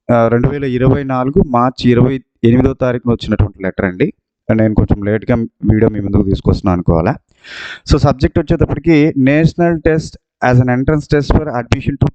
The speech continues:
పిహెచ్డి. అంటే, ఆ, భారతదేశం వ-,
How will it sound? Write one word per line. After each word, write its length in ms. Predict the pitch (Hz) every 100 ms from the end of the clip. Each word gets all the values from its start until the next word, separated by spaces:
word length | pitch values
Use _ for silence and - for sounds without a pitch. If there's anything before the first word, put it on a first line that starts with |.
| 123
పిహెచ్డి. 420 | 113 113 98 - _ _ 117
అంటే, 340 | 120 139 139 - _ _ _ _ -
ఆ, 300 | 131 127 120 -
భారతదేశం 840 | 107 110 139 151 135 156 139 151 143
వ-, 240 | 139 139